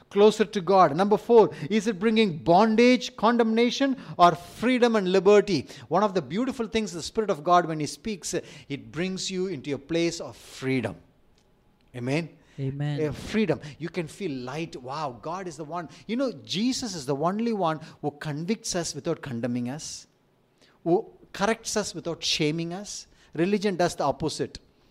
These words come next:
Speaker 1: They don't convict us, they condemn us. They don't change us, they don't transform us, they shame us. You know, that's why the religion shuns you, the world shames you. Christ is the one that empowers you. Amen. Number five,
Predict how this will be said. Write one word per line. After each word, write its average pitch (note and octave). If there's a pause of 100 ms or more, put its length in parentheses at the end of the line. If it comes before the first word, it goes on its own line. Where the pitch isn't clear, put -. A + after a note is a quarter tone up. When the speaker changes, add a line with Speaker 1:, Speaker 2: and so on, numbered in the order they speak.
(200)
Speaker 1:
They G#3
don't G#3
convict D3+
us, B2
they D#3+
condemn D#3+
us. - (640)
They A3
don't G#3
change F3+
us, A#2+
they D#3+
don't F#3
transform D#3
us, A2+
they E3
shame E3
us. - (380)
You D#3
know, F3 (160)
that's F3
why G3+
the D3+
religion F#3+ (120)
shuns F3+
you, C#3+ (300)
the D3+
world F#3
shames F#3+
you. C#3
Christ F#3
is D#3+
the D#3+
one D3+ (180)
that -
empowers A#2
you. E2 (600)
Amen. D#3 (100)
Number D#3
five, E3